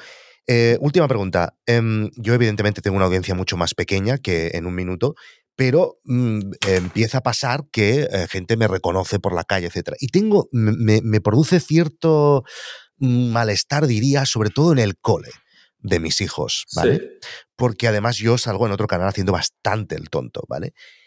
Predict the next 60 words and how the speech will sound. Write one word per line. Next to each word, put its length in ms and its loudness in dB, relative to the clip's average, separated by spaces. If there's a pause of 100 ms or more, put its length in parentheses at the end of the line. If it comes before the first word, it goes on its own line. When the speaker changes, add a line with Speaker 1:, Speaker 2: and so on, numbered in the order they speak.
(140)
Speaker 1:
Y 160 4
entonces, 720 0
eh, 220 2
me 80 2
da 100 4
vergüenza, 420 2
Speaker 2:
Sí. 160 -12
Speaker 1:
¿vale? 280 -2
Y 100 0
a 40 4
Speaker 2:
Sí. 60 2
Speaker 1:
mi 40 -2
mujer 340 -2
le 60 -2
da 100 0
vergüenza 380 0
cuando 440 -4
me 160 -2
reconocen 520 -2
y 40 -2
voy 120 0
con 180 -4
ella, 260 0
etcétera. 360 -8 (360)
A 80 -6
ti, 260 0 (100)
eh, 180 0
evidentemente, 560 0
tú 220 2
no 80 2
haces 240 -2
un 80 -4
producto 340 0
que 100 -2
no 120 0
da 80 2
vergüenza. 580 0
En 160 -10
mi 60 -14
caso 240 0
sí, 120 2
porque 180 -4
yo 60 -2
me 100 -2
salgo 260 -2
con 100 -8
pelucas 440 -4
y 20 -12
cosas. 260 -8 (460)
Pero, 400 2
em, 960 -2 (340)
¿esto 220 -4
cómo 140 0
lo 80 4
llevas? 360 -2
¿Y 100 -6
cómo 260 2
llevan 300 2
tus 220 -2
hijos 340 -4